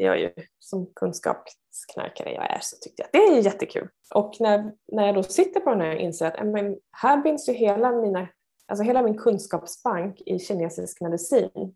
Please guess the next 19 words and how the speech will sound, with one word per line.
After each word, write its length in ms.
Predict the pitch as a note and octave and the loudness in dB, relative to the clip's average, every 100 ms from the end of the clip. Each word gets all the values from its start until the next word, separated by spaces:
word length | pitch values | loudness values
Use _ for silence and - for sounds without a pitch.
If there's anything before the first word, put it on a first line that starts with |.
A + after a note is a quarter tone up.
| - | -8
knyts 300 | F3 F3 F#3+ | -8 -6 -2
ihop 280 | A3 A3 | -2 -2
med 100 | F3 | -6
yin-yogan. 560 | F3 F3+ F3+ G#3+ F#3+ - - - - _ | -2 -2 0 -2 -2 -6 -12 -20 -20 _
Och 120 | G#3+ | -4
så 100 | G#3+ | -2
fick 160 | G3+ G#3 | -2 -2
jag 80 | G3+ | 0
ett 60 | |
nytt 220 | G#3+ B3+ - | 0 -2 -6
sätt 260 | E3+ E3+ | -8 -8
att 80 | - | -6
använda 480 | F#3 E3+ G#3 A3 E3+ | -6 0 0 0 -4
det 60 | |
och 100 | - | -6
fördjupa 380 | - F#3+ G#3+ G#3+ | -2 0 0 -2
det 60 | F3 | -4
ännu 260 | F3 F3 | -4 -2
mer. 280 | A#3 D#3+ F#3+ | -2 -2 -6